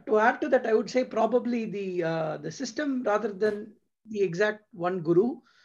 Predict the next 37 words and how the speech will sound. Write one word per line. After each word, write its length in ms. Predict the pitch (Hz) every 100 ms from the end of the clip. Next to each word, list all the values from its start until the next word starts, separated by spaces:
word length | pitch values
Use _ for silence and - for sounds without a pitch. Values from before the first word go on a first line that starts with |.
| _
So 120 | 214
it's 140 | 202
okay 300 | 214 214 226
if 160 | 202 -
you 240 | 196 180
switch 460 | 175 214 175 - -
between 320 | 185 170 180 170
Swami 300 | 170 170 170
P, 200 | 175 175
Swami 360 | 175 175 170
S 140 | 165 -
P 160 | 185
G 340 | 165 180 170 - _ _
to 80 | 175
get 180 | 196 165
different 340 | 185 220 214
perspective 440 | 202 - 196 - 202
of 180 | 196 196
the 100 | 185
same 260 | 202 208
shloka. 680 | 196 - 208 214 202 175 - _ _ _ _ -
But 160 | 214 226
if 120 | 220
it's 200 | 226 233
like 180 | 208 196
Advaita 440 | 196 202 240 226
Vedanta 460 | 220 214 208 214 214
that 200 | 190 165
you 160 | 196
have 160 | 190 185
started 420 | - 190 190 196
with, 220 | 175 180
like 200 | 175 170
as 200 | 175 170
we 160 | 196 202
all 260 | 190 190 180
have, 420 | 170 180 175